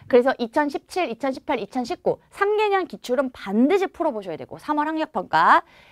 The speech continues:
이 앞에 있는 이천십육, 이천십오까지도 난 더 욕심부려서 풀어볼게. 너무 좋죠. 그렇게 해서 기출문제를 꼭 풀어보셔야 되는데 이 삼 개년의 삼월 학력평가 문제를 풀어보시면 돼요. 이 삼월 학평의 문제들을 풀면 자,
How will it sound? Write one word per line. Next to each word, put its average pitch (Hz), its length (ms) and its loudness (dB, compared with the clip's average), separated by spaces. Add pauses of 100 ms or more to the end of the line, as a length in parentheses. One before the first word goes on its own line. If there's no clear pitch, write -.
(100)
이 294 260 2
앞에 196 320 0
있는 302 140 -4
이천십육, 269 480 -4
이천십오까지도 254 960 0
난 185 240 -2
더 196 100 -2
욕심부려서 214 560 -4
풀어볼게. - 560 -2 (120)
너무 196 220 0
좋죠. 139 320 -10 (380)
그렇게 254 320 0
해서 247 140 -4
기출문제를 233 680 -4
꼭 349 180 0
풀어보셔야 285 440 -2
되는데 190 480 -2 (260)
이 220 120 -2
삼 370 260 0
개년의 339 500 -2
삼월 392 340 2
학력평가 339 800 2 (180)
문제를 226 640 2
풀어보시면 320 560 0
돼요. - 160 -10 (400)
이 226 120 0
삼월 349 280 2
학평의 359 380 0
문제들을 214 460 0
풀면 339 460 0 (440)
자, 175 200 2